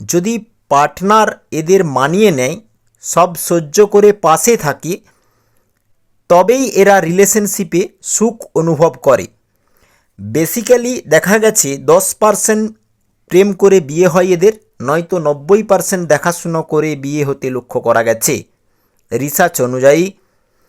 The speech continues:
ভিডিও ভালো লাগলে লাইক, শেয়ার, কমেন্ট আশা করছি।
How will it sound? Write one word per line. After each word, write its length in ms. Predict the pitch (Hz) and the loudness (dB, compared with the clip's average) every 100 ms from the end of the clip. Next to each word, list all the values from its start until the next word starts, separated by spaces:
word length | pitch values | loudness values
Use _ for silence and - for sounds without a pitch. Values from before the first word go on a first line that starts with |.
| _ _ - | _ _ -8
ভিডিও 380 | 120 175 240 233 | -6 0 2 4
ভালো 280 | 156 180 | 2 2
লাগলে 500 | 208 208 208 220 220 - _ _ _ _ - _ _ _ | 4 4 4 4 4 0 _ _ _ _ -20 _ _ _
লাইক, 600 | 113 139 185 214 214 _ _ | 0 0 2 -2 -6 _ _
শেয়ার, 400 | - 170 170 175 | -4 2 4 2
কমেন্ট 440 | - 156 156 185 185 | 0 0 2 2 2
আশা 200 | 180 190 | 0 0
করছি। 420 | 190 185 - | -2 -2 -8